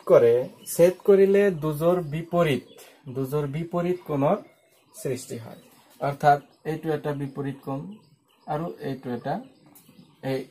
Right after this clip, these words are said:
এইযোৰ বিপৰীত কোণ। প্ৰতিযোৰ কোণক বিপ্ৰতীপ শীৰ্ষক কোণ বোলে। অৰ্থাৎ ইয়াতে আমি ধৰি লৈছো ওৱান, এইটো টু, এইটো আমি ধৰি লৈছো থ্ৰী, এইটো আমি ফ'ৰ ধৰি লৈছো।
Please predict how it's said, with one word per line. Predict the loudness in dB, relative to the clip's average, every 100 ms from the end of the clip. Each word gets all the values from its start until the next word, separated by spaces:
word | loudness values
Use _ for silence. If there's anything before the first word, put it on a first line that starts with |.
| -8
এইযোৰ | -6 -6 -8 -8 -14 -12
বিপৰীত | -8 -8 -10 -14
কোণ। | -18 -18 -20 -20 -20 -20 _
প্ৰতিযোৰ | 2 2 2 4 6 6 2
কোণক | 2 2 0 -8 -6
বিপ্ৰতীপ | -6 -6 -6 -6 -4 -4 -4 -14 -14
শীৰ্ষক | -10 -8 -8 -6 -6 -6 _ -8
কোণ | -6 -6
বোলে। | -6 -6 -10 _ -20 _ -4
অৰ্থাৎ | -4 0 0 0 -2
ইয়াতে | -4 -2 -2
আমি | -2 -2
ধৰি | -2 -2
লৈছো | -6 -8 -6
ওৱান, | -2 -2 -4 -8 -12 _ _ _ _ _ _ _ -20 -20 -16 -12
এইটো | -10 -10 -10 -8
টু, | -4 -4 -6 -16 _ _ _ _ _ -8
এইটো | -2 0
আমি | 0 -2
ধৰি | -6 -6
লৈছো | -8 -12 -14
থ্ৰী, | -10 -8 -6 -8
এইটো | -8 -8
আমি | -6 -8 -12 _ _ -10
ফ'ৰ | -6 -4
ধৰি | -4 -6 -10
লৈছো। | -12 -16